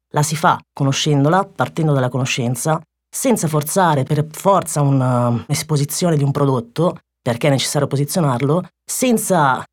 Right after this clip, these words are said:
andare contro magari delle proposte commerciali che siano veramente utili per la libreria, perché si rompe il rapporto di fiducia. Perché la relazione, ripeto, è la base del rapporto con la libreria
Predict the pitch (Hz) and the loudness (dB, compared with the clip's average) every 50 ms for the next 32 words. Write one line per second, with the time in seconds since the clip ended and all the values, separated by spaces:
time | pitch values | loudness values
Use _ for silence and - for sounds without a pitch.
0 | _ _ - 175 156 156 156 160 180 180 170 - 175 170 180 175 160 156 160 160 | _ _ -4 0 2 2 4 4 2 2 2 2 2 2 2 2 2 0 0 2
1 | 151 139 139 139 - 113 143 147 151 156 160 156 147 143 143 - _ _ _ _ | 2 2 0 -2 -4 -4 -2 0 0 2 2 0 0 -2 -4 -6 _ _ _ _
2 | - 156 156 156 156 147 147 139 135 131 - - 139 - 190 180 185 - 170 165 | -2 0 2 4 4 4 2 2 0 -2 -2 -4 -4 0 0 0 0 0 0 2
3 | 156 156 156 151 - - 185 180 175 - 147 - - 160 151 143 143 147 143 147 | 2 2 2 2 0 0 0 0 0 0 -2 -2 -2 0 0 0 2 2 2 2
4 | 175 185 190 180 180 170 160 147 160 156 151 156 147 143 147 143 143 147 151 151 | 2 2 2 0 0 0 0 0 2 0 0 0 -2 -2 -2 -2 -2 -2 0 0
5 | 185 196 180 156 156 160 156 156 _ _ _ _ - 180 160 156 - 190 185 220 | 0 0 2 2 2 0 0 -4 _ _ _ _ -2 -2 0 2 0 0 2 2
6 | 165 170 165 156 160 165 156 143 143 - 127 120 - 135 120 117 - 139 - - | 2 2 2 2 2 2 2 2 2 0 -2 -4 -4 -4 -6 -4 -6 -6 -8 -8
7 | - - - - - _ - 156 147 - 170 170 185 180 175 - - 202 180 165 | -10 -10 -12 -12 -10 _ -4 -2 0 2 2 2 2 2 0 0 0 0 2 0
8 | 151 175 180 180 170 156 156 151 147 143 120 117 127 143 160 151 151 147 143 135 | 0 0 0 0 2 2 2 4 2 2 2 0 -2 -2 0 2 2 2 2 2
9 | 135 123 120 139 135 - 180 165 160 175 156 151 147 147 143 147 143 147 147 151 | 0 0 -2 -4 -2 -2 -2 -2 0 0 0 0 0 0 0 0 2 2 2 0
10 | 147 | 0